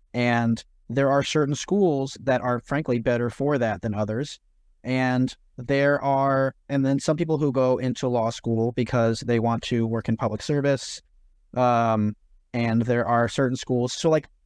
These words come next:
a lot of school, there are some schools that really advertise their, um, like, "We've got a pro bono practicum. We've got, like, a,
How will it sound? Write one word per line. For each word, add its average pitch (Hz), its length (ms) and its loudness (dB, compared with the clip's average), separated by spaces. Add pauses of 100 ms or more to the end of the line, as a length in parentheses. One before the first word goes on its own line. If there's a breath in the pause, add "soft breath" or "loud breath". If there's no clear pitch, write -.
(100)
a 139 60 -2
lot 143 180 4
of 165 60 -2
school, 156 260 -2
there 160 120 2
are 160 40 4
some 180 200 0
schools 170 320 -2
that 135 120 -2
really 143 340 2
advertise 117 880 -2 (420)
their, 110 800 0
um, 113 340 -2
like, 117 140 -2
"We've 190 180 2
got 139 120 2
a 131 40 0
pro 151 240 0
bono 131 340 0
practicum. 104 520 -8
We've 143 300 0
got, 123 260 4
like, 113 240 -4
a, 107 220 -4